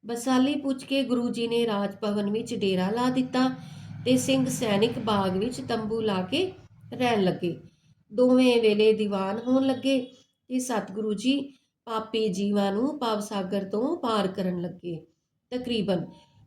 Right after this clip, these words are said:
ਪੂਰਾ ਮਹੀਨਾ ਰਹਿਣ ਪਿੱਛੋਂ ਸਤਿਗੁਰੂ ਜੀ ਮੁੜ ਅਨੰਦਪੁਰ ਆ ਪੁੱਜੇ। ਕਿਸੇ ਨੇ ਰਾਹ ਵਿੱਚ ਨਾ ਰੋਕਿਆ ਤੇ ਨਾ ਝਗੜਾ ਕੀਤਾ। ਅਨੰਦਪੁਰ ਵਿੱਚ ਮੁੜ ਰੌਣਕਾਂ ਹੋਣੀਆਂ ਸ਼ੁਰੂ ਹੋ ਗਈਆਂ।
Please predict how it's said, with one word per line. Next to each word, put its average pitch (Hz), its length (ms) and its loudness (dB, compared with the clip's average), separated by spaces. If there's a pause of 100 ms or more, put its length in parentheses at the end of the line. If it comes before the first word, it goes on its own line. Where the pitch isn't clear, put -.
ਪੂਰਾ 277 340 2
ਮਹੀਨਾ 247 480 4
ਰਹਿਣ 220 280 0
ਪਿੱਛੋਂ 262 500 -2 (340)
ਸਤਿਗੁਰੂ 226 560 -2
ਜੀ 240 260 0
ਮੁੜ 254 260 2 (560)
ਅਨੰਦਪੁਰ 220 500 2
ਆ 220 220 0
ਪੁੱਜੇ। 180 440 -2 (460)
ਕਿਸੇ 262 300 6
ਨੇ 233 220 6
ਰਾਹ 208 220 4
ਵਿੱਚ 269 220 -2
ਨਾ 269 200 4
ਰੋਕਿਆ 269 460 2 (320)
ਤੇ 247 160 6
ਨਾ 233 400 2
ਝਗੜਾ 220 320 4
ਕੀਤਾ। - 520 -6 (560)
ਅਨੰਦਪੁਰ 220 460 0
ਵਿੱਚ 254 260 0
ਮੁੜ 254 240 2
ਰੌਣਕਾਂ 214 580 0
ਹੋਣੀਆਂ 208 380 -2
ਸ਼ੁਰੂ 294 280 -2
ਹੋ 269 140 4
ਗਈਆਂ। 180 460 0